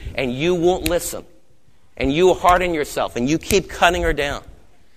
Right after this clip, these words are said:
And so you go for years. There's time in your marriage where she really wanted to get help. She really wanted to do some major change in your marriage, but you just kept flying ahead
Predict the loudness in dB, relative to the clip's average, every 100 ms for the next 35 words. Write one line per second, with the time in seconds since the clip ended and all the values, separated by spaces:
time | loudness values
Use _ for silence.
0 | -18 -2 -2 2 2 4 2 4 4 4
1 | 2 2 0 0 -2 0 2 0 0 -2
2 | -2 -2 -4 -2 0 0 2 4 4 2
3 | 0 -2 -2 -4 -4 -2 -2 -2 -4 -4
4 | -4 -2 0 0 0 -2 -2 -2 -6 -18
5 | -6 -4 0 0 0 -2 -6 -4 0 4
6 | 6 6 4 -2 -2 -4 -2 -4 -4 -4
7 | -2 -4 -6 -10 -6 -4 -2 -4 -6 -6
8 | -6 -8 -14 2 4 4 0 -2 -2 -2
9 | -2